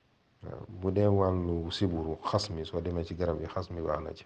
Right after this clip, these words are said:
Xasum, xasum garabu ananas. Gàncax gi ci boppam, xas mi rek, boo ci xasee,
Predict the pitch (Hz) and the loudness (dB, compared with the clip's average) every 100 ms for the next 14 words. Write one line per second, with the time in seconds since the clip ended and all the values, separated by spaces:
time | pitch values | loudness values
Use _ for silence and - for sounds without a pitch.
0 | - 87 - - - 92 92 82 85 80 | -8 -8 -8 -14 -8 -8 -6 -6 -4 -4
1 | 80 85 80 80 - - _ _ _ _ | -6 -6 -4 -6 -8 -14 _ _ _ _
2 | _ _ _ 104 90 82 78 80 85 90 | _ _ _ -4 -4 -2 -4 -6 -6 -2
3 | 78 76 - - 80 80 78 85 85 80 | -4 -4 -6 -6 -6 -6 -6 -8 -6 -8
4 | 82 76 | -6 -8